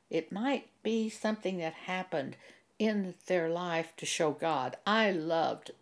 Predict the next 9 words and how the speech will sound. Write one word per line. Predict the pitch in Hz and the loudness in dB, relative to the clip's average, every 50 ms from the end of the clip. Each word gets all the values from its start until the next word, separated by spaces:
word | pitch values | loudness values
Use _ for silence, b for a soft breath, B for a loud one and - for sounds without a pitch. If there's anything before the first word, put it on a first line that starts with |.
| - | 0
those | - 147 139 131 127 - | 2 2 2 2 0 -2
services. | - - 135 117 - - - - - - - - - - - - _ _ _ _ _ _ _ _ _ _ _ _ _ _ _ _ _ _ _ _ _ _ _ _ _ _ _ _ _ _ _ _ _ _ _ _ _ _ _ b b b b _ | -2 0 0 0 -2 -6 -10 -12 -12 -12 -12 -12 -14 -14 -16 -20 _ _ _ _ _ _ _ _ _ _ _ _ _ _ _ _ _ _ _ _ _ _ _ _ _ _ _ _ _ _ _ _ _ _ _ _ _ _ _ b b b b _
I | - 185 208 220 | 0 2 4 4
don't | 208 208 196 175 151 - - _ _ - | 6 4 4 2 0 -4 -10 _ _ -4
know | 160 170 170 160 160 | 0 2 2 2 2
that | 151 160 151 - - | 0 -2 -4 -2 0
they | - 147 151 127 | 0 2 2 2
exist | 123 123 117 - - 160 156 147 - - - | 0 -2 -4 -2 0 0 0 0 -2 -6 -8
today, | - 135 123 131 131 123 117 - - B | -8 -6 -2 0 0 0 0 -2 -6 B